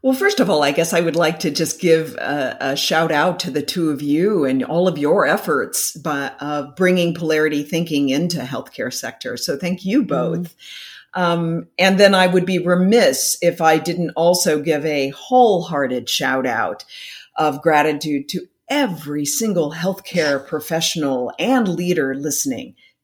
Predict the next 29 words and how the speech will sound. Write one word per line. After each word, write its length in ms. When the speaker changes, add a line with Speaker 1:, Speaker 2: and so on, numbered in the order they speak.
Speaker 1:
Thank 440
you, 240
thank 360
you, 120
thank 400
you, 140
thank 300
you 80
for 160
your 200
service. 720
I, 100
I 100
guess 560
i-, 40
in 440
terms 500
of 120
advice 500
giving, 600
you 120
know, 320
I 100
think 200
about 220
one 120
of 60
my 160
mentors, 800